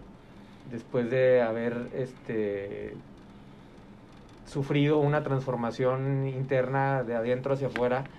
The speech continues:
que, que me llevó a mí a, a conocerme, a aprender <clears throat> y sobre todo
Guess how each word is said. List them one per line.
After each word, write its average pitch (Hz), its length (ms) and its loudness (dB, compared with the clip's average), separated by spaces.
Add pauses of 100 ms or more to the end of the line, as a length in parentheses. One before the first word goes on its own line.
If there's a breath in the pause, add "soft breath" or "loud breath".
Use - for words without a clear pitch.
(580 loud breath)
que, 120 380 -4
que - 120 -4
me 120 160 -4
llevó 117 240 0
a 127 60 2
mí 135 300 0
a, 131 260 0 (360)
a 120 160 -4
conocerme, 131 560 -2
a - 20 0
aprender 123 540 0 (560)
<clears throat> - 400 0
y 127 200 -2
sobre 113 280 -2
todo 123 500 4